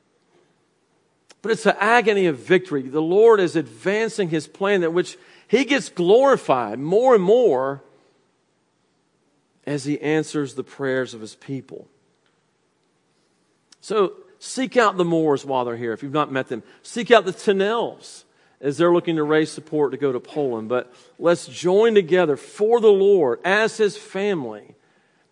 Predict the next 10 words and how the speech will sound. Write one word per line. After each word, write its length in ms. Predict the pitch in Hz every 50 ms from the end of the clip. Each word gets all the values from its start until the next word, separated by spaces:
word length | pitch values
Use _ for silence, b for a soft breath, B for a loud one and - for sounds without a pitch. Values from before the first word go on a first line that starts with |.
| _ -
and 220 | 147 151 143 143
for 380 | - - - 170 165 170 160 -
our 200 | 143 139 139 135
joy 440 | 117 - 143 139 131 127 120 113 -
in 160 | 139 139 139
this 160 | 135 127 -
great 320 | - - 143 147 139 131 - -
agony 600 | 135 151 165 185 185 165 185 180 180 175 175 160
of 220 | - 143 143 123
victory 680 | 110 104 104 139 131 135 135 - 127 117 104 95 98